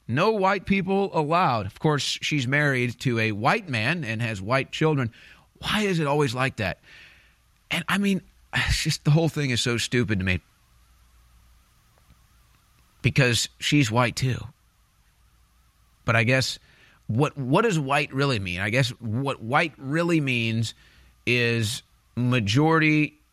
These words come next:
European ancestry. I, I guess that's really what white means, because, uh, Jewish individuals are excluded from this, uh, white class. Asian individuals are excluded from this white class. So what, what is it really? It's anybody of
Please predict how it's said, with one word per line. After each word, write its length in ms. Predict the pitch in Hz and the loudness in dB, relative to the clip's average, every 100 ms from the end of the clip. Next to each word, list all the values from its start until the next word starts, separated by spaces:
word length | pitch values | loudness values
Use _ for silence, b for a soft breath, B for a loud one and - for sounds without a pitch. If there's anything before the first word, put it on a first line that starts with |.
| _ _ - | _ _ -8
European 800 | 113 127 147 143 - 143 127 120 | -2 0 2 0 2 2 2 -2
ancestry. 800 | - 127 123 - 90 85 - 58 | -2 -2 0 -2 -4 -6 -10 -6
I, 180 | 57 104 | -2 0
I 40 | 139 | 2
guess 180 | 160 | 2
that's 180 | 165 - | 2 0
really 300 | 110 147 147 | 0 0 2
what 180 | 127 117 | -2 -2
white 300 | 110 127 101 | 0 0 0
means, 280 | 107 101 95 | -4 -4 -4
because, 460 | 110 131 113 104 - b b b b b | -2 0 0 -2 -8 b b b b b
uh, 260 | 110 107 107 - - | -2 -2 -2 -8 -10
Jewish 400 | 107 135 151 147 | -2 0 2 2
individuals 760 | 151 139 131 120 131 127 127 120 - | 0 0 0 2 0 0 -4 -8 -4
are 200 | 113 117 | -2 -2
excluded 580 | - - 131 120 120 107 | -4 -2 0 2 0 0
from 300 | 117 110 110 | -2 0 0
this, 280 | 107 - - _ b b b b b _ - | 0 -2 -10 _ b b b b b _ -4
uh, 280 | 104 98 104 _ _ _ _ _ _ - | 0 2 0 _ _ _ _ _ _ -10
white 420 | 90 117 120 - | 0 0 0 -4
class. 480 | - 120 117 120 - | 0 2 2 0 -2
Asian 440 | 143 156 147 147 135 | 0 2 4 2 0
individuals 580 | 127 120 117 120 120 120 | -2 -2 0 0 0 0
are 120 | 117 | 0
excluded 460 | - 127 120 120 | -2 0 2 2
from 140 | 113 117 | 0 0
this 160 | 113 | -2
white 300 | 113 110 117 | 0 -2 -2
class. 340 | - 110 104 104 | -2 0 0 0
So 300 | 110 110 - | 0 0 -2
what, 260 | 117 151 139 | 0 2 4
what 180 | 185 | 2
is 120 | 180 135 | 4 0
it 80 | |
really? 240 | 117 85 107 | 0 -2 -2
It's 100 | 175 | 0
anybody 300 | 185 156 139 | 2 2 2
of 160 | 123 | -2